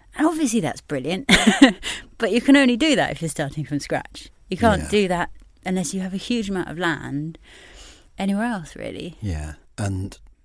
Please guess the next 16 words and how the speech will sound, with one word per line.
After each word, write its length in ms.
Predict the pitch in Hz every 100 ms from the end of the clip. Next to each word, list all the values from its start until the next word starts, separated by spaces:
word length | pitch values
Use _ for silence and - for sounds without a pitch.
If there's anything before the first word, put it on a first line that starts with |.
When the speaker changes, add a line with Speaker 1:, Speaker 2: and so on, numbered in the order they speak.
| - 95
Speaker 2:
one 240 | 87 95
of 40 | 82
the 40 |
things 200 | 76 78
we've 100 | 76
learned 220 | 78 73 -
from 100 | 78
the 80 | 76
uni-, 260 | 73 78 -
universal 480 | 85 80 76 -
credit 320 | - 80 71 -
debacle 560 | 73 69 73 - 71 -
is 180 | 80 -
that 220 | 73 - -
it's 240 | 87 -
quite 300 | - 78 -